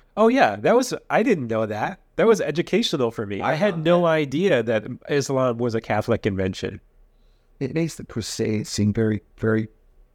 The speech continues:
Speaker 2: ridiculous. If that's, you know, like
Speaker 1: So, uh, apparently, um, Muhammad married a nun or something like that, which makes him very much like Martin Luther,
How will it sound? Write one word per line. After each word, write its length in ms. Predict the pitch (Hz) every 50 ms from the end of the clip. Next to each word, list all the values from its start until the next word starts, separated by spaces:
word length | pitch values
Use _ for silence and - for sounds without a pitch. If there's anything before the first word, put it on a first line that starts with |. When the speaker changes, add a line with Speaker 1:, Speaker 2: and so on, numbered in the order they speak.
| _ _
Speaker 2:
ridiculous. 680 | - 117 107 127 120 104 - - 110 - 98 95 - -
If 120 | - 87
that's, 280 | - 101 - - - - _
you 120 | 127 123 117
know, 80 | 110
like 80 | - -
Speaker 1:
So, 160 | - 160 151
uh, 120 | 131 147 151 -
apparently, 720 | 147 - - 170 180 202 170 165 170 165 160 160 156 -
um, 260 | 127 127 127 120 117 120 110 135
Muhammad 560 | 123 123 123 135 - - 147 143 143 151 139 127
married 320 | 117 123 131 131 131 123
a 80 | 123 107
nun 340 | 98 95 101 107 127 160
or 100 | 180 175
something 260 | - - 165 175 185 185
like 140 | 185 160
that, 180 | - 190 196 135
which 160 | 127 123 -
makes 180 | 139 139 - -
him 100 | 127 113
very 220 | 110 131 151 156
much 200 | 139 135 131 -
like 120 | 131 110 110
Martin 320 | 120 117 117 113 101 101
Luther, 460 | 107 117 117 - 104 92 95 - -